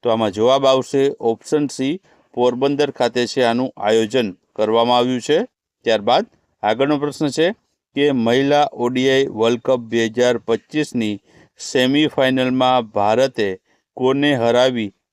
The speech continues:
ફાઇનલમાં પ્રવેશ કર્યો છે? તો જવાબ આવશે આમાં ઓપ્શન એ, ઓસ્ટ્રેલિયા ટીમને જે છે સેમિફાઇનલમાં હરાવી ભારતે ફાઇનલમાં પ્રવેશ કર્યો છે. ત્યારબાદ આગળનો પ્રશ્ન છે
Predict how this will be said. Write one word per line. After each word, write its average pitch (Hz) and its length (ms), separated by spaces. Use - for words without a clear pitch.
ફાઇનલમાં 123 760
પ્રવેશ 117 480
કર્યો 127 340
છે? 160 260
તો 110 120
જવાબ 123 360
આવશે 123 320
આમાં 123 300
ઓપ્શન 123 680
એ, 127 220
ઓસ્ટ્રેલિયા 131 500
ટીમને 127 540
જે 120 140
છે 135 160
સેમિફાઇનલમાં 123 960
હરાવી 117 380
ભારતે 117 500
ફાઇનલમાં 117 560
પ્રવેશ 117 320
કર્યો 127 340
છે. 160 260
ત્યારબાદ 117 420
આગળનો 135 360
પ્રશ્ન 135 300
છે 175 280